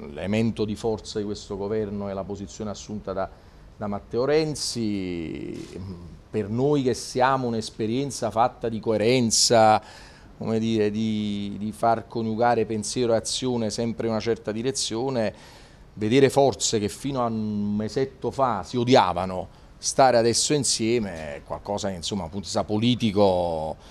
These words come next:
ci fa sentire molto distanti da questi metodi e da questo modo di operare. Quindi valuteremo il governo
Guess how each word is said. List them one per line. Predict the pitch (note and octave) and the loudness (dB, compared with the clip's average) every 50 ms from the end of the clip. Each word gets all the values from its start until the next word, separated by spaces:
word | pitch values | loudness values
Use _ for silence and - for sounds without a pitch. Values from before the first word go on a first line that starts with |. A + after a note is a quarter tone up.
| - - - | -20 -20 -16
ci | - - | -14 -12
fa | G#2 - A#2 G#2+ | -4 -4 -4 -4
sentire | - - - A2 G2+ - A#2 A2+ A2 | -4 -6 -6 -6 -6 -6 -6 -4 -4
molto | A2+ A#2 G#2+ - A#2+ | -4 -6 -6 -6 -6
distanti | A#2 G#2+ - - - C3+ A#2+ G#2 F2+ D#2+ - F#2+ | -6 -4 -2 2 4 4 4 2 0 -4 -4 -4
da | E2+ F2 | -4 -4
questi | E2+ F#2+ - - - G#2+ | -4 -4 -4 -4 -2 0
metodi | G2+ G#2+ A#2+ B2+ B2 G#2 A#2 G#2+ G2+ G#2 | 2 2 4 4 2 2 0 0 0 0
e | |
da | F#2 F#2+ F#2+ | -2 -2 -2
questo | F#2 G2+ F#2 - - G2+ | -2 -4 -4 -4 -2 -2
modo | G2+ G2 G2 F#2+ G2 | 0 0 0 -2 -2
di | F#2+ G2 | -2 -4
operare. | F#2 G2 F#2+ F2 D#2 C2+ B1 - | -2 -2 -2 -2 -2 -4 -8 -6
Quindi | E2+ G#2+ A2+ A2+ | -4 -2 0 2
valuteremo | G#2 G#2+ A2 A#2 A2 G#2+ A#2 A2+ B2 B2+ A#2+ A#2 A2 | 2 2 2 2 2 0 2 2 2 2 2 2 0
il | G#2 F#2+ | -2 -2
governo | G2 A2 G#2+ B2 B2 A#2+ G#2+ G2+ G#2 G#2 G2+ F#2+ | -2 0 2 4 4 2 2 0 -2 -2 -2 -4